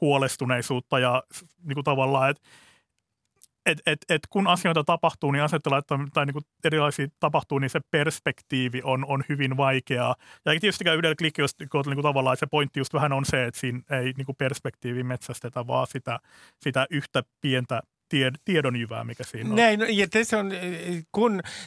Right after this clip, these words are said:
Speaker 2: tää uutisoitiin, oltiin soiteltu sitten Asko Järviselle, joka on, äh, husin ylilääkäri. Ja sitten Asko Järvinen yrittää selittää tälle toimittajalle, joka on niin innostunut ilmeisesti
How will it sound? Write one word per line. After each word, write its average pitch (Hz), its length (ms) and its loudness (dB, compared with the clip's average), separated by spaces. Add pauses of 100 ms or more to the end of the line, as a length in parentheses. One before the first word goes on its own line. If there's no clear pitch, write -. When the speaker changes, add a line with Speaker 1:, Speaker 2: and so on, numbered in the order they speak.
(100)
Speaker 2:
tää 175 200 6
uutisoitiin, 143 800 0
oltiin 175 460 0
soiteltu 165 800 0
sitten 156 600 0
Asko 160 320 0
Järviselle, 131 760 0 (480)
joka 135 400 0
on, 127 220 -2 (140)
äh, 139 220 0
husin 139 420 -2
ylilääkäri. 127 720 -4 (460)
Ja 214 80 2
sitten 240 360 2 (160)
Asko 233 300 2
Järvinen 214 400 4
yrittää 175 360 2
selittää 196 560 2
tälle 143 220 2 (100)
toimittajalle, 135 920 0 (500)
joka 160 340 2
on 147 200 -2
niin 160 240 0
innostunut 143 480 -2
ilmeisesti 139 680 -2